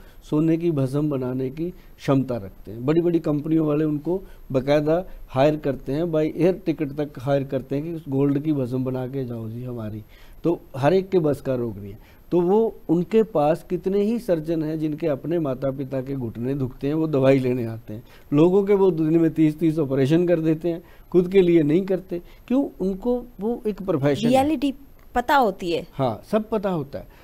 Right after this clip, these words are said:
Speaker 1: तो लेकिन आयुर्वेद में इसका ट्रीटमेंट है। और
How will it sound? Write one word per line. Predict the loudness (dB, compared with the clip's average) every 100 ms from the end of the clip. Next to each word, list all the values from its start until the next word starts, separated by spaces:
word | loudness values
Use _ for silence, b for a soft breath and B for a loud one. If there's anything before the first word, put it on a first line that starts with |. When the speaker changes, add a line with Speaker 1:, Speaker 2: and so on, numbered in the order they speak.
| b 2
Speaker 1:
तो | 4 4 0 -16 -2
लेकिन | 2 2 2 0 -2 2
आयुर्वेद | 4 6 6 6 2 2
में | -2 -2 -4
इसका | -10 -4 -2
ट्रीटमेंट | -2 -4 -8 -6 -8 -8
है। | -14 -16 b b b
और | -2 -2